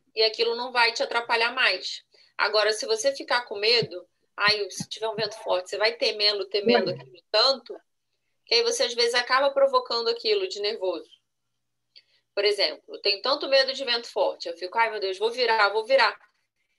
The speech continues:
Speaker 1: E aí você fica tão nervoso e o seu corpo, ele quer sair daquele desconforto. E quando aquele desconforto acaba? Se você virar, des-, acaba. Porque aí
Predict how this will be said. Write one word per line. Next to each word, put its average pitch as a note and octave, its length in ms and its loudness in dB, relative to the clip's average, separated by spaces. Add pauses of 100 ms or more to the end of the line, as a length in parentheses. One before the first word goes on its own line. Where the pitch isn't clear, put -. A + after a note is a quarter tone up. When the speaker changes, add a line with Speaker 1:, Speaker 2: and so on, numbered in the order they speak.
(140)
Speaker 1:
E C4+ 60 2
aí C#4+ 100 6
você D4 120 -2
fica C#4 240 2
tão C#4+ 220 0
nervoso D4 880 2 (340)
e B3 100 -2
o C4+ 80 0
seu C#4 280 6
corpo, E4 600 0 (380)
ele B3 200 0
quer D#4 200 2
sair D4+ 240 0
daquele A#3+ 280 0
desconforto. - 800 -6 (600)
E - 120 -6
quando D#4 200 4
aquele C4+ 240 2
desconforto G#3 480 -4
acaba? - 480 -2 (420)
Se - 160 -8
você G#3 340 2
virar, A3 420 4
des-, - 260 -8 (380)
acaba. A3+ 560 0 (1120)
Porque A3+ 260 -4
aí A3 480 4